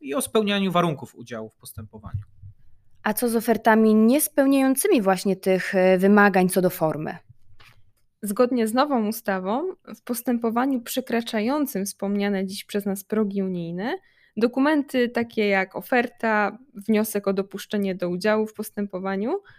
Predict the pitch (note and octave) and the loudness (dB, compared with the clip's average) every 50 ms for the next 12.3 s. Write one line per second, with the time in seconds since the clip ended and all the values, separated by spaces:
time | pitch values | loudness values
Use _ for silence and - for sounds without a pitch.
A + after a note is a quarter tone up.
0 | _ _ _ _ - G#3 G#3 G#3 G3+ G3 - - A3+ - C4+ C4 - A#3+ - - | _ _ _ _ -4 -2 0 0 0 -2 -2 -4 -4 -2 -2 -2 -4 -4 -2 -2
1 | A#3 A#3 A#3+ - A#3+ A3+ G3+ G3 G3 - - G3+ G3 G3+ - - - G3+ G3 F#3+ | -2 -2 0 0 2 2 2 0 -2 -4 -4 -4 -2 -2 -4 -6 -6 -6 -6 -4
2 | F3+ F3 F3 - - - - - G3 F#3+ F#3 F3+ F3+ F3+ F3+ F3 E3+ E3+ G3+ C4+ | -6 -8 -8 -10 -14 -12 -8 -6 -4 -4 -4 -4 -6 -6 -6 -6 -6 -4 -4 -6
3 | F#4 - - - _ _ _ _ _ _ - - - F4 F4+ F#4 F4 - - C4+ | -6 -8 -12 -18 _ _ _ _ _ _ -16 -4 -2 0 2 2 0 0 -4 -8
4 | - - C4 B3 C4 C4 C4 B3 A#3+ A3+ A#3 A#3 - - A3+ A3 G#3+ G3 F3+ - | -6 -2 -2 0 2 2 2 2 0 0 -2 -4 -6 -4 -2 -2 -2 -2 -4 -6
5 | - - E3+ - - - - _ _ _ _ _ _ _ - C#4 C#4 D4 D4 D4 | -10 -10 -10 -12 -12 -14 -18 _ _ _ _ _ _ _ -2 0 0 2 2 2
6 | C4 G#3+ C4 B3+ - - B3+ B3 - A3 G#3 G#3 A3+ C#4 F4 F#4 F4 C#4+ B3 A#3+ | 2 2 0 -4 -4 -4 -4 -4 -2 -4 -4 -2 -2 -2 -2 -2 0 -2 -2 -2
7 | - - D4+ D#4 D#4 D4 C4 - B3 A#3+ - - B3+ - - B3 B3 A#3+ - A#3+ | -2 -2 0 0 0 0 -2 -2 -4 -4 -4 -6 -6 -4 -4 -4 -4 -4 -4 -2
8 | A3 G#3+ G#3+ - G#3 G3+ - G#3 F#3+ F#3 E3+ E3 D#3+ - - - - _ _ _ | -2 -2 -4 -6 -10 -10 -10 -8 -6 -6 -6 -6 -8 -10 -12 -14 -16 _ _ _
9 | _ _ _ _ _ - G3+ C4+ C#4+ C#4+ - C#4+ - A#3 A#3 - G3 F#3+ G3 G3 | _ _ _ _ _ 0 2 2 2 2 0 -2 -2 -2 -2 0 0 0 0 0
10 | G3+ A3+ C#4+ C#4+ C4 C4+ C4 - - - A#3 A#3 B3+ C4+ C4+ B3 A#3 - - E4 | 0 0 -2 -2 -2 -4 -4 -6 -6 -6 -4 -2 -2 -2 -2 -2 -4 -4 -4 -2
11 | D#4 E4+ D#4 B3 B3+ C4 B3 B3 A#3+ A#3 A3+ G3+ G3+ G#3+ G3+ G3 F3 E3+ G3 G3+ | -2 -2 0 2 2 2 4 4 4 4 2 2 2 0 -2 -2 -4 -4 -6 -6
12 | - - - - G#3 - | -10 -12 -14 -16 -18 -20